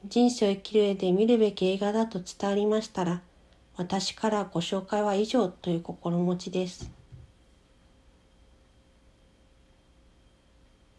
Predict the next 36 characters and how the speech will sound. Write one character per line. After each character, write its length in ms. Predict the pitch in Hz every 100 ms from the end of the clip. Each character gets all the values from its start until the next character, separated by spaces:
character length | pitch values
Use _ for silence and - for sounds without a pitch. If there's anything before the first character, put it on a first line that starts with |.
| - _ - _ _ - - -
た 120 | 220
く 80 | -
さ 180 | - 240
ん 40 |
話 280 | 240 240 233
し 20 |
ち 100 | -
ゃ 40 | 214
い 40 |
ま 160 | 208 190
し 60 |
た 140 | - 190
が、 260 | 185 185 -
今 140 | 247 233
日 40 |
は 120 | 185
最 280 | 180 220 220
後、 300 | 208 175 180 - _ _ _ _ _
詩 320 | - - - 254
を 140 | 262
一 240 | 247 -
つ 100 | 285
読 200 | - 214
ん 100 | 190
で 240 | 175 165 -
終 120 | -
わ 180 | 175 180
ろ 80 | 185
う 20 |
か 140 | 180 165
な 300 | 180 214 226
と 100 | -
思 220 | 180 175 170
い 80 |
ま 180 | 170 165
す。 260 | 175 - -